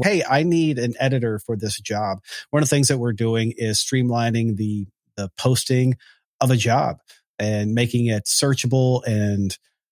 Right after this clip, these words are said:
uh, accessible for those in the Academy first. And then if those jobs don't get filled by, uh, Academy members, then after, say, thirty days, then it goes into the club, much like what we're doing right now, but make it a little bit more efficient so people have a form where they can fill it out, and then Academy members can easily see it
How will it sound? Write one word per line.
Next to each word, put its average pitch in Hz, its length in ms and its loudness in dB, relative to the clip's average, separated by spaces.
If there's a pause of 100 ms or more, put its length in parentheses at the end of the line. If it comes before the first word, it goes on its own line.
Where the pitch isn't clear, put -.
(500)
uh, - 80 -10 (260)
accessible 196 520 2
for 180 120 0
those 175 240 2
in 147 100 2
the 127 80 2
Academy 127 440 0
first. 135 480 -2
And 117 140 -2
then 131 120 0
if 123 120 -4
those 120 180 -2
jobs 117 380 -2
don't 113 200 -2
get - 180 -6
filled 117 320 -2
by, 98 420 -6
uh, 110 80 -4
Academy 120 420 -2
members, 123 400 0
then 113 160 0
after, 107 260 -2
say, 107 200 -2
thirty 110 340 -2
days, 104 340 -2
then 110 100 -2
it 104 60 -2
goes 104 240 0
into 104 180 -2
the 98 120 -4
club, 101 420 -2 (340)
much 110 260 -4
like 101 260 -2
what 98 180 -4
we're 101 120 -4
doing 98 260 -2
right 95 180 -4
now, 104 160 -2
but 143 140 0
make 190 180 2
it 170 60 4
a - 20 2
little 147 140 2
bit 131 140 2
more 123 160 2
efficient 113 440 -2
so 113 120 0
people 123 280 0
have 107 140 2
a 104 40 0
form 117 340 -2
where 110 140 0
they 113 120 2
can 104 180 -4
fill 110 260 -2
it 104 80 0
out, 107 320 0 (340)
and 117 80 -2
then 117 100 2
Academy 113 400 0
members 98 340 0
can 104 180 -2
easily 104 380 0
see 101 300 0
it 92 160 -4